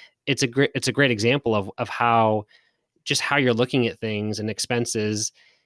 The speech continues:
can really vary from person to person and family to family. And it, it gets really easy to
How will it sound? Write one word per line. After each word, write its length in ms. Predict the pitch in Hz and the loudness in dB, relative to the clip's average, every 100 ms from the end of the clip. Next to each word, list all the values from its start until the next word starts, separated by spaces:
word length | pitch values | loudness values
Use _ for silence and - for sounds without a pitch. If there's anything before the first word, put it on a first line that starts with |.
| _ | _
can 140 | - 127 | -2 0
really 220 | 135 131 | 2 2
vary 320 | 123 120 127 | 2 4 4
from 280 | 120 107 104 - | 2 -2 -4 -2
person 320 | 127 117 117 | 0 2 0
to 60 | |
person 360 | 107 123 123 120 | 0 2 2 2
and 120 | 104 | -2
family 280 | 117 113 113 | 0 2 2
to 80 | 101 | -2
family. 420 | - 113 123 104 | 0 0 2 0
And 100 | 104 | -2
it, 80 | 107 | -4
it 80 | 120 | -4
gets 180 | 135 - | -4 0
really 240 | 143 131 - | 0 0 -2
easy 440 | 127 131 120 110 | 0 2 2 0
to 680 | - - 113 110 107 107 | 0 0 0 0 0 0